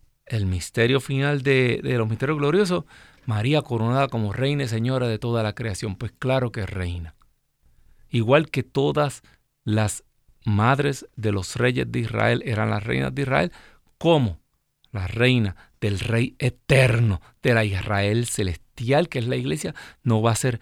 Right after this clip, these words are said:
reina también. Ella es reina, y en la coronación de María está prefigurada ya la coronación de toda la iglesia. Mire, ese último misterio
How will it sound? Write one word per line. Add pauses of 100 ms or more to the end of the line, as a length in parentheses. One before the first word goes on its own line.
(180)
reina
también. (960)
Ella
es (180)
reina, (280)
y
en
la
coronación
de
María (380)
está
prefigurada
ya
la
coronación
de
toda
la
iglesia.
Mire, (240)
ese
último
misterio